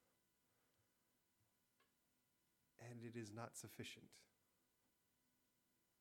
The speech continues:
It's important that we're all here because Unitarian Universalism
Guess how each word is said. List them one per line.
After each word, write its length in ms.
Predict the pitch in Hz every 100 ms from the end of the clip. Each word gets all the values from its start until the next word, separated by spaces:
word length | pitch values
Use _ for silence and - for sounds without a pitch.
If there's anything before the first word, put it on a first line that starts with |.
| - - - - - - - - - - - - - - -
It's 180 | 143 135
important 480 | 143 135 185 180 165
that 120 | 143
we're 160 | 131 131
all 160 | 131
here 400 | 127 - 110 110 110
because 300 | 117 120 113
Unitarian 500 | 139 139 139 131 120
Universalism 720 | 120 110 131 127 127 120 110